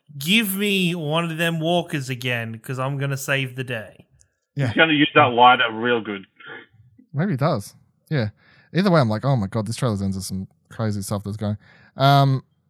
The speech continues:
Speaker 2: next up, we see Rey facing down Kylo Ren inside the throne room of Death Star two. Palpatine's throne is clearly in the background, as well as the iconic window from The Return of the Jedi.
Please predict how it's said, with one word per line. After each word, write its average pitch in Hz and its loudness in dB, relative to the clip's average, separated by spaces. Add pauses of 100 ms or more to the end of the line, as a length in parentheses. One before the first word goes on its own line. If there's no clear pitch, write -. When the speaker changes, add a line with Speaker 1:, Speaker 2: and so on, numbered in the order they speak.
Speaker 2:
next 202 2
up, 220 2
we 196 2
see 185 0
Rey 151 2
facing 151 0
down 135 2
Kylo 127 2
Ren 123 0
inside 120 0
the 117 -6
throne 170 4
room 147 4
of 113 0
Death 113 -4
Star 101 -4
two. 131 0 (360)
Palpatine's 117 -2
throne 113 -2
is 110 -4
clearly 135 0
in 113 -2
the 110 -2
background, 107 -4
as 104 -6
well 110 -2
as 104 -6
the - -10
iconic 110 -6 (100)
window 113 -2
from 107 -6
The 107 -6
Return 104 -6
of 104 -4
the 98 -6 (100)
Jedi. 139 4